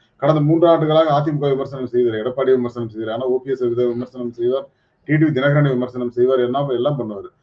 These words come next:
ஆனா எடப்பாடிக்கு எதிரா ஒரு வார்த்தை கூட பேச மாட்டாரு. அதாவதுங்க, யாருக்கு ஆதரவா ஒரு பத்திரிகையாளர் என்று சொல்லிக்கொண்டு இப்படி செய்கின்ற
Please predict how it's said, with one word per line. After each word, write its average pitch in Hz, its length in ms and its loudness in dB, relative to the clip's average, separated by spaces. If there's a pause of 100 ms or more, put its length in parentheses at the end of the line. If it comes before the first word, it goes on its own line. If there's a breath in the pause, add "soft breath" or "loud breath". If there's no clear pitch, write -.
(160)
ஆனா 127 220 0
எடப்பாடிக்கு 143 440 2
எதிரா 131 280 2
ஒரு 127 280 -2
வார்த்தை 131 280 -2
கூட 127 120 -4
பேச 110 220 -8
மாட்டாரு. - 600 -10 (640)
அதாவதுங்க, 147 460 2
யாருக்கு 147 400 2
ஆதரவா 143 400 2
ஒரு 120 140 0
பத்திரிகையாளர் 156 600 2
என்று 127 120 -6
சொல்லிக்கொண்டு 127 560 -8
இப்படி 139 640 -4
செய்கின்ற 123 760 -4